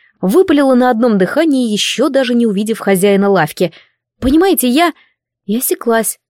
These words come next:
когда почувствовала до боли знакомый аромат мужского парфюма.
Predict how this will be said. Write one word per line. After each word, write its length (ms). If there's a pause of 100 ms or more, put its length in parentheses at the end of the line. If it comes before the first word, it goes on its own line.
(120)
когда 300
почувствовала 840
до 160
боли 460
знакомый 560
аромат 340 (240)
мужского 520
парфюма. 600